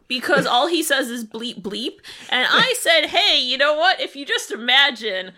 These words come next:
Speaker 1: all those bleeps being swear words, this takes on a whole different entertainment value."
Speaker 2: So I think canonically, here in this house, this creature's name is Fuck.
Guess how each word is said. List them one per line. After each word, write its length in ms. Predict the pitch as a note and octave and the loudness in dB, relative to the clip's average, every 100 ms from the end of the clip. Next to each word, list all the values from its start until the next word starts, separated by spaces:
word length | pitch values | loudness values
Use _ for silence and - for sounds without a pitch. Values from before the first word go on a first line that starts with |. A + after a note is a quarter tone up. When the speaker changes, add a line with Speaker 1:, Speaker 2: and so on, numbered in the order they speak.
| - A#3+ - | -20 -20 -4
Speaker 1:
all 280 | F4 A#4 G4+ | -2 0 2
those 300 | D4 B3+ F4+ | 2 2 -6
bleeps 800 | G3 A3 C#4+ B3+ F3+ - - - - - | -8 -6 -4 -4 -4 -4 -6 -8 -14 -4
being 300 | D4+ A#3+ G3+ | -4 -4 -8
swear 500 | - B3+ C#4 D4 B3+ | -4 4 4 4 2
words, 460 | G3+ F#3 D3+ F3 | 0 0 -4 -8
this 220 | G#3 B3 | -12 -6
takes 260 | - A4+ - | -2 0 2
on 220 | C4+ A3+ | 2 2
a 80 | F#3+ | 0
whole 400 | - - C4+ D4+ | 0 2 2 2
different 420 | B3+ C4 B3 G#3 | 0 0 0 0
entertainment 640 | G#3+ G3 G#3 G#3+ F#3+ E3 | 0 0 0 -2 -4 -6
value." 420 | F3+ B2 C#3 E2+ D#2 | -2 -2 -2 -4 -4
Speaker 2:
So 160 | G3 | -2
I 80 | A3 | -2
think 240 | A#3 B3 | -2 -4
canonically, 800 | - E3 C#3+ C#3 A#2+ - G2+ F#2 | -2 -2 -2 -2 -4 -4 -8 -8
here 240 | F2 G3+ F3 | -4 0 2
in 140 | A#2+ | 0
this 220 | A2+ A#2 | -2 -4
house, 360 | - F2 F2 - | -4 -4 -6 -6
this 160 | C3 - | -8 -4
creature's 340 | A#3+ A#3 F3+ | -4 -4 -2
name 200 | F#3+ C#3 | -2 -2
is 100 | - | -4
Fuck. 360 | - C#3+ F3 | -4 -4 -4